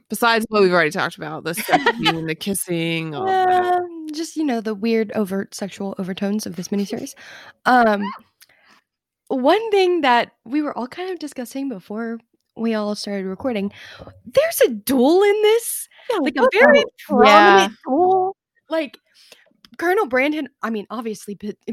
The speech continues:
Speaker 2: beats Willoughby. I mean, come on, like, th-, there was no question that that was gonna happen. But in the book, it's literally a line,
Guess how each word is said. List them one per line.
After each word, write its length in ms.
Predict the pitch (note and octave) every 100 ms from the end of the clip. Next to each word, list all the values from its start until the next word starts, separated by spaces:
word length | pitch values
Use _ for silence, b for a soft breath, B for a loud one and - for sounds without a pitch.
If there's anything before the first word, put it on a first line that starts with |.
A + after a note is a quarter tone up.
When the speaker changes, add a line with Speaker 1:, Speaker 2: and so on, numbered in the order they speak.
| G#3
Speaker 2:
beats 280 | A3 A3 -
Willoughby. 460 | F#3 G#3 G3 F3
I 40 | G3
mean, 160 | G3 F#3
come 180 | F#3 F3
on, 140 | F3
like, 180 | F#3 F#3 _ G3
th-, 140 | G#3 -
there 140 | G3+
was 140 | F#3+
no 80 | F3+
question 300 | F3+ - -
that 120 | C2+ -
that 140 | -
was 100 | - -
gonna 120 | F#2
happen. 300 | - - G3+ B B B -
But 380 | A3 C4 B3+ - _ _ _ _ _ _ _
in 340 | C4 E4+ G4 G4+
the 60 | F4+
book, 420 | D4+ C4 - - _ _ _ _
it's 180 | C#4 B3 -
literally 560 | A#3+ D4 E4+ E4+ E4+ -
a 220 | A#3 A3+ G#3+ _
line, 680 | G#3 G3+ G#3 G3 E3+ D#3+